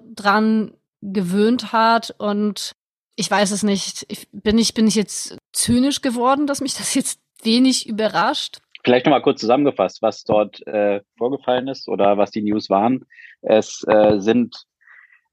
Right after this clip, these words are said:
Speaker 2: Berichte von Reportern herausgekommen und, äh, über ein Netzwerk von Medien, die, äh, hier gemeinsam dran gearbeitet haben,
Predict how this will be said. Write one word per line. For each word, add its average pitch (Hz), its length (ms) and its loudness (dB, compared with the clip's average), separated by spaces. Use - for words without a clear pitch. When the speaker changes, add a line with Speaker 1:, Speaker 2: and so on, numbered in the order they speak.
Speaker 2:
Berichte 117 400 -2
von 127 160 -2
Reportern 135 960 -2
herausgekommen 127 960 -4
und, 107 360 -6
äh, - 220 0
über 113 500 4
ein 101 480 2
Netzwerk 113 560 0
von 101 480 -2
Medien, 120 560 0
die, 110 400 -2
äh, 85 280 2
hier 107 200 -2
gemeinsam 98 580 0
dran 95 300 -4
gearbeitet 98 500 -2
haben, 113 480 -4